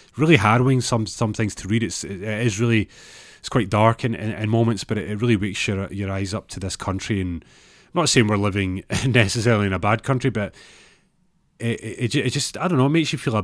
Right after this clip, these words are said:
a lot, in one way, it makes you feel a bit more grounded in this country because you're like, you know, everything that we've done, eh, for quote unquote Great Britain, but then on the other hand, you're thinking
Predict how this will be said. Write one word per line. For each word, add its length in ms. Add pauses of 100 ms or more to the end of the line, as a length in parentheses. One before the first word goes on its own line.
(120)
a 80
lot, 340 (580)
in 160
one 180
way, 100
it 80
makes 200
you 40
feel 200
a 40
bit 160
more 160
grounded 400
in 80
this 160
country 280
because 300
you're 80
like, 300 (540)
you 100
know, 100
everything 320
that 120
we've 200
done, 320 (420)
eh, 60
for 540
quote 180
unquote 300
Great 240
Britain, 260
but 140
then 160
on 60
the 60
other 180
hand, 200
you're 80
thinking 480